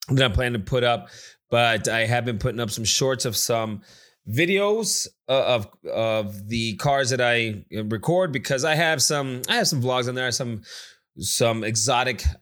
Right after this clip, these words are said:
car videos, just, you know, your, your shorts basically there. And I have some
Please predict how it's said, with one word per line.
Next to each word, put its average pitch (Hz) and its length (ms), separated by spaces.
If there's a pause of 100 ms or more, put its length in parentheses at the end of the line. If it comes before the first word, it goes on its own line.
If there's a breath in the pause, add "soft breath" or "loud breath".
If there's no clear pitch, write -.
(120)
car 127 640
videos, 120 400
just, 127 300
you 120 160
know, 117 60
your, 107 160
your 110 180
shorts 120 400
basically 113 420
there. 107 320 (460 loud breath)
And 107 340
I 110 80
have 110 300
some 107 580